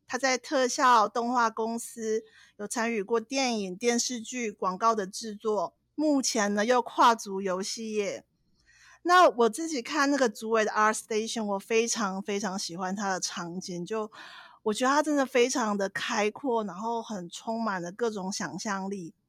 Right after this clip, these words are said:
而且我非常喜欢他的配色跟那个气氛的营造。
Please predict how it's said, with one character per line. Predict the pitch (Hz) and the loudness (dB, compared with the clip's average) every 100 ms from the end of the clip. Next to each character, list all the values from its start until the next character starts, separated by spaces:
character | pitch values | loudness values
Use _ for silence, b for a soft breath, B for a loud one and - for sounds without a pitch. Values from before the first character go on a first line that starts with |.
| - | -10
而 | 254 | -4
且 | 359 | 2
我 | 269 | 2
非 | 240 302 | 2 0
常 | 320 294 233 | 0 2 2
喜 | 254 - 190 | 0 -2 -4
欢 | 220 214 226 | 0 2 2
他 | 233 214 | 0 0
的 | 208 190 | 0 -2
配 | - - 233 202 | -4 2 2 2
色 | - - 208 180 - b b b b | -4 0 0 0 -6 b b b b
跟 | - 247 233 | 0 2 4
那 | 247 | 0
个 | 240 214 202 | -2 -2 -2
气 | - 269 240 | -2 -2 -2
氛 | 233 220 | 0 0
的 | 202 | -2
营 | 208 185 196 | -4 -6 -4
造。 | - 196 139 | 2 2 2